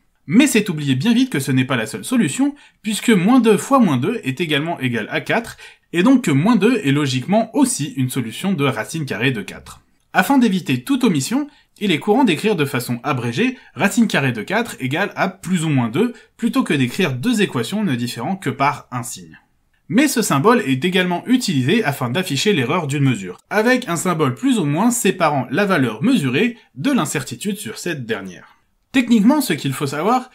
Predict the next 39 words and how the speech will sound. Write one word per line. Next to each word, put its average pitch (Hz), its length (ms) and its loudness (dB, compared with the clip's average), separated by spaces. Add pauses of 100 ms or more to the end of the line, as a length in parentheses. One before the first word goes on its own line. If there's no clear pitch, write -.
(160)
c'est 220 180 0
qu'avec 240 320 0
ces 143 160 -2
dix 208 200 0
symboles 175 380 0
supplémentaires, 202 800 -4 (240)
vous 156 160 -4
êtes 233 140 2
en 170 80 0
mesure 147 400 0
de 123 100 -2
bien 131 240 -4
mieux 202 180 2
déchiffrer 151 440 -2
les 123 180 -2
écrits 123 240 -6
mathématiques, 165 720 -2
même 220 260 0
sans 131 180 -4
forcément 156 540 -2
savoir 135 500 -8
comment 127 340 -2
effectuer 127 440 -6
les 117 160 -4
calculs. - 440 -14 (460)
Car 156 120 0
les 233 120 4
mathématiques 196 560 2
recèlent 147 460 0
bien 226 280 0
d'autres 196 360 0
symboles 180 440 -2
encore 175 320 0
dont 151 100 0
nous 123 120 4
n'avons 117 320 0
absolument 160 480 -2
pas 101 160 -6
parlé, 214 440 0